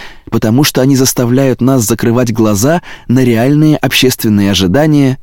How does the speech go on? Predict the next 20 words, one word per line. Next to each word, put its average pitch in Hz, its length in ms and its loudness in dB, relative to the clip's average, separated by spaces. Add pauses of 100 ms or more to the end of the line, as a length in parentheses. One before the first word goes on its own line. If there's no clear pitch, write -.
(140)
и 151 100 2
требования 104 580 0
зрителей. - 500 -4 (1700)
К - 60 -8
началу-середине 127 960 2
тысяча 135 360 0
девятьсот 117 400 0
семидесятых 110 600 0
годов 98 440 -2 (340)
беспокойство 135 720 0
по 139 120 -2
поводу 143 340 0
все 131 220 0
большего 131 500 2
оттока 120 360 0
восточно-германской 120 1040 0
аудитории 117 840 0 (260)
на 120 140 0
западно-германские 120 960 0
телеканалы 110 800 0